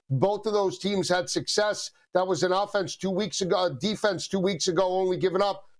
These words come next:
around sixty-seven rushing yards per game. We know San Fran wants to run it. If they have success, they're gonna be in the ball game. But again,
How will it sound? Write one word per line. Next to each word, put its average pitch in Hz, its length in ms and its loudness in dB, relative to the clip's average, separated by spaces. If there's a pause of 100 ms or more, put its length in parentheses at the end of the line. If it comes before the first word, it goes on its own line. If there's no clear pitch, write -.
around 175 280 0
sixty-seven 190 800 0
rushing 196 380 0
yards 185 260 2
per 180 160 0
game. 190 320 0
We 170 140 2
know 196 200 2
San 202 360 0
Fran 185 480 0 (460)
wants 202 360 0
to 214 80 4
run 208 300 2
it. 151 160 -4 (380)
If 156 160 0
they 190 160 4
have 214 200 0
success, 233 460 -2
they're 196 100 -2
gonna 190 160 2
be 202 140 -2
in 196 80 0
the 196 80 4
ball 208 280 0
game. 170 200 2
But 175 80 2
again, 170 340 0